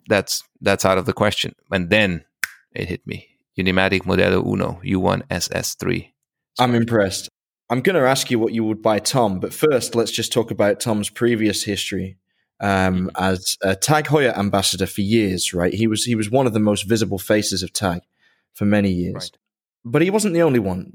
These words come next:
Speaker 2: Do you remember any other sporting ambassadors from Tag? And, and if so, who was your favorite?
Speaker 1: Oh, if I think back, uh, early nineties, and obviously Senna, Ayrton Senna was, was great, but that was a different decade.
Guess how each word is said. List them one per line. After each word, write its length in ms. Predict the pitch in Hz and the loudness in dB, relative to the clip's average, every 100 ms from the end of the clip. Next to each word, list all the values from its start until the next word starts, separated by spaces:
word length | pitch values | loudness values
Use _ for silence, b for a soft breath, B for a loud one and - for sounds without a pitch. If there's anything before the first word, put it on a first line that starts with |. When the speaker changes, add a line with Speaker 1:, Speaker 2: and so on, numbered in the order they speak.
| - 120 | -20 -6
Speaker 2:
Do 120 | 143 | -2
you 140 | 190 | 0
remember 380 | 202 170 165 147 | 2 2 2 2
any 220 | 127 131 | 2 2
other 140 | 170 151 | 2 2
sporting 460 | - - 110 104 | 0 0 2 2
ambassadors 440 | 95 95 - 101 - | -2 -2 -4 -6 -6
from 160 | 98 | -6
Tag? 280 | - 101 98 | -2 0 0
And, 160 | 104 - | -2 -4
and 140 | 117 120 | -2 0
if 100 | 117 | 0
so, 260 | - 107 101 | 0 2 2
who 120 | 117 | 2
was 120 | 107 | 2
your 100 | 110 | 0
favorite? 460 | - 127 123 98 - _ _ _ _ _ | 0 0 0 -4 -8 _ _ _ _ _
Speaker 1:
Oh, 180 | 67 53 - | -10 -8 -4
if 200 | 98 95 | -2 0
I 120 | 90 | 0
think 280 | - 107 90 | 0 -2 2
back, 360 | 98 98 - - | 2 2 -2 -8
uh, 120 | - - | -10 -2
early 260 | 98 101 98 | 2 2 2
nineties, 460 | 95 101 101 90 | 2 4 2 2
and 140 | 92 90 | -2 -2
obviously 400 | 87 90 - 87 | -4 -4 -4 -2
Senna, 480 | - 101 101 101 92 | 0 2 2 0 0
Ayrton 300 | 92 95 90 | -2 -2 -2
Senna 340 | - 98 98 | 0 2 2
was, 420 | 98 98 - - - | 2 0 0 -2 -4
was 200 | 107 98 | -6 -2
great, 280 | 101 98 95 | 2 2 0
but 140 | 95 101 | -4 -2
that 120 | 95 | -2
was 140 | 95 | -2
a 40 | 92 | -6
different 300 | 95 98 95 | -8 -6 -2
decade. 460 | 95 - 92 92 | -2 0 -2 -2